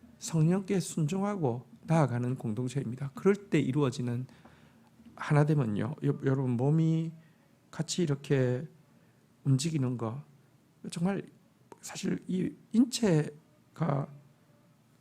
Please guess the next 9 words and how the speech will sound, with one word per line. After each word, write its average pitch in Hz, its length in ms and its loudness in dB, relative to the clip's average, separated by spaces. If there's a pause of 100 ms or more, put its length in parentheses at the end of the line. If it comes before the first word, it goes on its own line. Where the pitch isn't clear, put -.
(200)
문제없이 147 680 8
이렇게 151 640 0 (640)
기능을 190 320 2
하는 185 320 0
것 139 180 -2
이거 294 560 0
다, - 300 -14 (100)
이거 220 420 0
완벽한 180 1080 -2